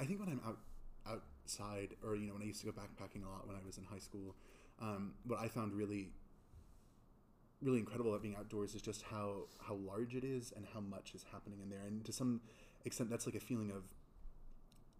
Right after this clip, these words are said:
I don't know how to describe it other than just sort of, like, awe, you know, at how massive it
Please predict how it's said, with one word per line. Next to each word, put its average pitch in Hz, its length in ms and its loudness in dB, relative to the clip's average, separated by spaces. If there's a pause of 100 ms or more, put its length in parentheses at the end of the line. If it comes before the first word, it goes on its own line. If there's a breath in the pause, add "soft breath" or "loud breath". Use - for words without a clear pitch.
(160)
I 131 40 6
don't 131 100 6
know 127 60 2
how 139 60 0
to 127 60 0
describe 113 320 2
it 107 140 2
other 113 120 2
than 104 200 0
just 98 140 -6
sort 104 100 -6
of, 98 80 -4
like, 92 200 -6
awe, 101 300 0 (420 loud breath)
you 110 100 2
know, 98 120 4
at 95 80 -2
how 107 140 -2
massive 98 400 0
it 98 80 0